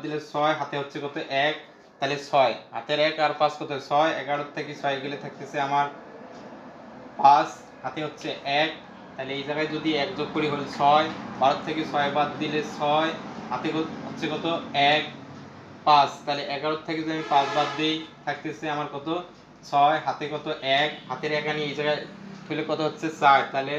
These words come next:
পাঁচের থেকে চার বাদ দিলে থাকতেছে এক। এখন এই যে দশমিক যা আছে তাই দিলেন, যেহেতু দুইটি সংখ্যার উপর পৌনঃপুনিক, তার মানে আমার দুইটি সংখ্যার উপর কি দিতে হবে? পৌনঃপুনিকে দিতে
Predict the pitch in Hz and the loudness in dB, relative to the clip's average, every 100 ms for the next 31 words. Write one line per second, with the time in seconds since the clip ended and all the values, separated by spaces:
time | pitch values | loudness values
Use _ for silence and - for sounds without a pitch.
0 | 147 135 - 156 147 151 139 143 143 147 | -2 -4 -4 -8 -6 -6 -4 -6 -6 -10
1 | 143 135 147 143 160 - 135 123 104 - | -10 -10 -10 -8 -8 -6 -6 -6 -8 -16
2 | - - - - 139 139 165 147 139 - | -20 -20 -20 -10 -2 0 2 0 0 -8
3 | - - - 143 156 160 135 135 - 165 | -18 -20 -10 -4 0 0 2 -2 0 0
4 | 175 185 - - - - 139 143 143 160 | 2 0 -4 -16 -18 4 8 8 8 0
5 | 151 147 143 135 113 - - - - - | 0 0 -2 -4 -6 -8 -20 -20 -20 -8
6 | 135 151 160 143 156 156 151 160 156 160 | -6 -4 -6 -4 -4 -4 -4 -2 -2 -2
7 | 165 151 147 151 151 135 104 - - - | -4 -2 -2 -2 -2 -2 -6 -12 -8 0
8 | 135 139 160 143 143 180 - - - - | 2 2 2 2 4 2 0 -10 -14 -8
9 | 135 156 156 147 139 147 143 151 147 160 | -2 -2 0 -2 -2 -2 -2 -4 -2 -2
10 | 147 143 151 135 117 139 135 139 139 139 | -2 0 0 0 -4 -2 -2 -2 -2 -2
11 | 147 220 - - - 131 131 143 | 0 -2 -4 -12 -12 -8 -4 0